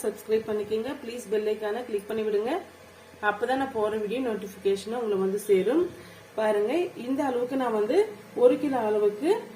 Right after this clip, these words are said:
பூசணிக்காய் எடுத்து வச்சிருக்கேன். இது சின்ன சின்ன பீஸ்களா கட் பண்ணி நான் எடுத்துட்டு வந்துட்டு போறேன். உங்களுக்கு எந்த அளவுக்கு வந்து பீஸ் வேணுமோ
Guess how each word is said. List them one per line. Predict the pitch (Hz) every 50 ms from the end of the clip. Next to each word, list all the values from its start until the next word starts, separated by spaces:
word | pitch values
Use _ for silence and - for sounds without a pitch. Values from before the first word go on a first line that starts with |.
| - - - - - - - -
பூசணிக்காய் | 254 262 262 - 247 220 214 220 226 247 233 220
எடுத்து | 208 214 - 254 226 214
வச்சிருக்கேன். | 202 208 208 190 185 185 208 233 320 339 - - - 240
இது | 240 262 262 -
சின்ன | 285 269 277 277 -
சின்ன | 294 277 262 247 -
பீஸ்களா | 247 233 233 - 202 214 220 254 294 -
கட் | 247 214 190 - 226
பண்ணி | 220 226 254 262 233
நான் | 214 208 202
எடுத்துட்டு | 196 202 - 202 - 214 208
வந்துட்டு | 208 202 190 196 - 196
போறேன். | 185 196 233 285
உங்களுக்கு | 285 262 247 214 190 214 214 208
எந்த | 208 226 254 254 233
அளவுக்கு | 233 226 220 220 - 226 214
வந்து | 202 202 226 247 -
பீஸ் | 226 220 214 - 208 208
வேணுமோ | 196 190 190 202 254